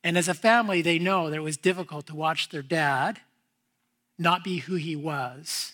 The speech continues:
in the place of how active his was and the way he did and said things. But what I got to experience was the dad he was.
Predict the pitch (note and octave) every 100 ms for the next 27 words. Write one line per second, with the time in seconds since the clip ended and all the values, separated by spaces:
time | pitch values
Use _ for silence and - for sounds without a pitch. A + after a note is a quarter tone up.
0 | _ _ _ _ - D#3 D3+ - F#3 F3
1 | E3+ - D#3+ D3+ D3+ - _ _ _ -
2 | D#3+ F#3 E3 - E3+ D#3 C#3+ C#3 C#3 B2+
3 | B2 D#3+ C#3 C#3 - - - - D3+ F3+
4 | D#3+ E3 D#3 F3 D3 C#3 - F3 E3 -
5 | C#3 B2+ - G#3+ D3 - - _ _ _
6 | _ _ D3 E3+ F3+ B3 G#3+ E3 D#3 C3+
7 | - E3+ D3 C#3 C3 - D3+ D3 C3 D#3+
8 | E3 D3 D#3 C#3+ D3+ C3 C3+ D3 -